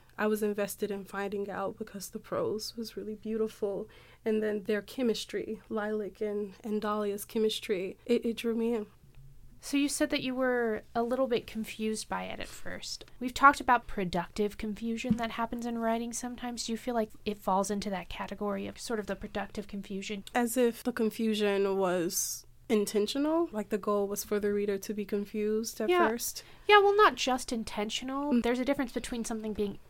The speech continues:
Speaker 2: unintentional and intentional, but there's also a difference between somebody being intentional and not pulling it off
Speaker 1: Yeah.
Speaker 2: and being intentional and pulling it off.
Speaker 1: Definitely, yeah. And you can be unintentional and still pull it off.
Speaker 2: Yeah.
Speaker 1: <laughs> So, um,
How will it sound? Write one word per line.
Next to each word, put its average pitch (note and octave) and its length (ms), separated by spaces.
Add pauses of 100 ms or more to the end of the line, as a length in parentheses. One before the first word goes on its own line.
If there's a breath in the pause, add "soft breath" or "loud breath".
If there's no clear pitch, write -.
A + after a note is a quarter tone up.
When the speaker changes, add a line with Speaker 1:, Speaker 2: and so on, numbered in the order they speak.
(180)
Speaker 2:
unintentional A3+ 680
and G3+ 120
intentional, G#3 460
but G#3 160
there's G#3 220
also A3 400
a - 60
difference G3+ 340
between F#3+ 640 (420 soft breath)
somebody A3 380
being G3+ 200
intentional G3 600
and F#3+ 200
not G#3 260
pulling G3+ 280
it F#3+ 100
off F3+ 360 (200)
Speaker 1:
Yeah. A#3+ 220
Speaker 2:
and G#3+ 120
being G3+ 120
intentional G3+ 580
and G3 220
pulling - 300
it - 100
off. - 180
Speaker 1:
Definitely, C4 560
yeah. A3 340 (240)
And A3 200
you G#3 80
can G#3+ 180
be G3+ 240
unintentional G3+ 680
and F3 140
still G3 340
pull A3+ 220
it A#3 100
off. B3+ 320
Speaker 2:
Yeah. G#3+ 240 (140 loud breath)
Speaker 1:
<laughs> - 100
So, G#3 320
um, G#3+ 420